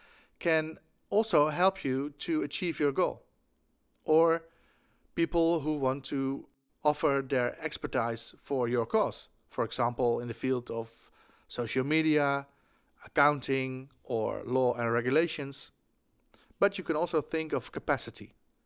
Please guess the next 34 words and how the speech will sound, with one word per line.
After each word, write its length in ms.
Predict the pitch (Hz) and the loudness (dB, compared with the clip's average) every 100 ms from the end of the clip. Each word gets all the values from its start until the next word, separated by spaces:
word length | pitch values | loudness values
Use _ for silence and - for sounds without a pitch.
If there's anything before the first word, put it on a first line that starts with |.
| _ _ _ | _ _ _
People 360 | 220 208 190 175 | -6 0 0 2
who 100 | 151 | 0
want 200 | 139 131 | -2 -2
to 100 | 110 | -4
help 360 | 123 170 - | 0 -2 -2
you 160 | 151 143 | -6 -6
to 320 | - 127 123 _ _ _ - | -4 -4 -4 _ _ _ -10
send 280 | - 143 147 | -2 0 0
a 40 | |
mailing, 460 | 143 160 127 110 - _ _ _ _ _ | 2 2 0 -6 -14 _ _ _ _ _
clean 220 | - 175 | -4 -4
your 120 | 170 139 | -2 -4
storage 420 | - 170 143 - | 2 4 4 0
space, 420 | - 107 - - _ _ _ _ | -4 -4 -6 -16 _ _ _ _
or 380 | 156 139 139 135 _ _ _ - | 0 2 0 -4 _ _ _ -4
recruit 420 | 143 - 135 131 | -4 0 -2 -2
volunteers. 760 | - 123 117 113 101 95 - - _ _ _ _ _ _ - | -4 -2 -2 -4 -10 -10 -18 -20 _ _ _ _ _ _ -12
In 120 | 135 | -4
this 180 | 196 - | -4 -2
step, 340 | - 175 - - - _ _ - | 0 0 0 -12 -14 _ _ -2
try 180 | 202 208 | 0 0
to 120 | 170 | -4
make 380 | 151 156 170 170 | -4 -4 -2 -4
it 120 | - | -4
as 340 | 123 123 - | -6 -4 -6
concrete 560 | - 180 175 165 165 165 | -4 -4 -2 -4 -4 -4
and 200 | 127 123 | -6 -2
realistic 460 | 131 123 135 131 | -2 -2 -4 -8
as 120 | 120 - | -8 -8
possible. 500 | 117 - - 104 - _ _ _ - | -8 -8 -14 -18 -18 _ _ _ -6
Make 160 | 143 147 | -4 0
your 120 | 147 | 2
budget 400 | 156 151 151 143 | 2 2 2 2
lean. 380 | 180 170 117 | 0 0 -2